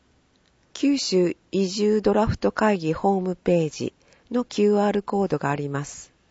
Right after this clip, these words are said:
縦ベース、生徒募集中。現在、縦ベース、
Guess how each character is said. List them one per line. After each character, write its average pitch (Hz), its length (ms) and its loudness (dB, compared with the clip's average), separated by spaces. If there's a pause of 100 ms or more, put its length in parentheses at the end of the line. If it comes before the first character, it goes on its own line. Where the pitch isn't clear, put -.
(880)
縦 233 300 4
ベ 233 180 8
ー 208 40 4
ス、 - 340 -4 (400)
生 214 240 6
徒 175 160 4
募 165 160 4
集 170 260 -2
中。 156 480 -4 (920)
現 220 260 4
在、 160 280 -4 (100)
縦 214 260 0
ベ 208 200 2
ー 208 40 -2
ス、 - 300 -6